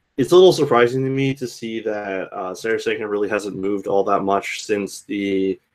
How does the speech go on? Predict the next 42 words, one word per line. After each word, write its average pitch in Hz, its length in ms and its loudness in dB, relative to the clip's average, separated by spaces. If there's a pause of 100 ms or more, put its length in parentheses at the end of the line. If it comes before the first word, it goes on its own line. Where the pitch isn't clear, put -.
(200)
last 107 340 4
Commander 101 320 0
set 151 220 2
came 151 200 0
out, 156 260 2
since 110 220 -4
there 98 160 0
was 92 160 0
an 92 80 -8
Enchantress 98 600 -4
deck - 260 -2
in 113 220 -2
there. 175 300 4 (920)
But 120 460 6
I 120 80 -2
think 123 220 4
that 117 220 4
some 117 240 2
Commander 110 340 -2
players 107 300 2
at 101 60 -4
this 101 140 -4
point 104 220 0
might 104 160 0
just 95 200 -8
be 95 260 -4 (640)
priced 131 360 2
out 107 240 4
of 101 200 -2 (220)
buying 101 680 -2 (880)
very 107 280 2
expensive 101 360 -4
reserve 95 340 -2
list 98 200 -4
cards 98 340 -2
and 95 160 -8
have 98 180 -6
just 95 360 -6
been 101 160 -2
doing 98 240 0
without 98 360 0
them. 98 220 -6